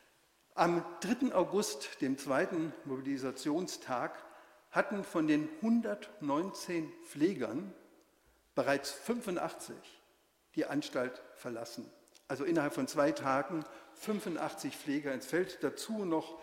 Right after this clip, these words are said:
drei Ärzte und zwei Medizinalpraktikanten von insgesamt elf Ärzten,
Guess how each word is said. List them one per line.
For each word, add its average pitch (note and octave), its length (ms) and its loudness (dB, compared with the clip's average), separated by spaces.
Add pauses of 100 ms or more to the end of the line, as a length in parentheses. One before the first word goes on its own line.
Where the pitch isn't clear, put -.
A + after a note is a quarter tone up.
(340)
drei C3+ 220 2
Ärzte E3+ 520 -2
und D3 160 0
zwei C#3 240 0
Medizinalpraktikanten D3 1600 -4
von B2 220 -4
insgesamt D#3+ 800 -4 (260)
elf F3 380 0 (260)
Ärzten, D3+ 640 -4